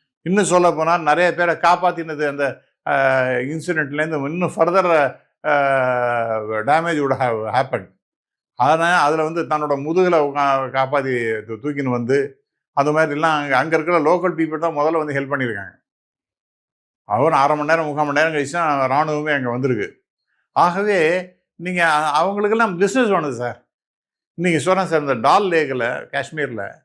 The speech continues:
அஹ், ஒ-, ஒரு நாளைக்கு மு-, முந்நூறு, நானூறு போட்டு போயிட்டு இருக்கோம். இன்னைக்கு ஒரு, ஒரு போட்டுக்கு ஆள் கிடையாது, நாங்க என்ன பண்ணுவோம் அப்படிங்கிறோம்.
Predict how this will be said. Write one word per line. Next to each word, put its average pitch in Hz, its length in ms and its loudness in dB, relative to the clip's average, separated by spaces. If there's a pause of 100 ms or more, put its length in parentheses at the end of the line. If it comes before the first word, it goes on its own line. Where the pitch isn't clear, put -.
(520)
அஹ், 127 1300 -2
ஒ-, 139 280 -2
ஒரு 139 160 0
நாளைக்கு 160 400 0
மு-, 131 400 -6 (220)
முந்நூறு, 170 500 0
நானூறு 151 540 0
போட்டு 151 360 -2
போயிட்டு 143 320 0
இருக்கோம். 127 560 -4 (280)
இன்னைக்கு 147 340 -2
ஒரு, 160 300 4
ஒரு 160 240 0
போட்டுக்கு 170 460 2
ஆள் 139 280 2
கிடையாது, 123 520 -4
நாங்க 120 200 -10
என்ன 139 200 -6
பண்ணுவோம் 127 400 -8
அப்படிங்கிறோம். 107 460 -16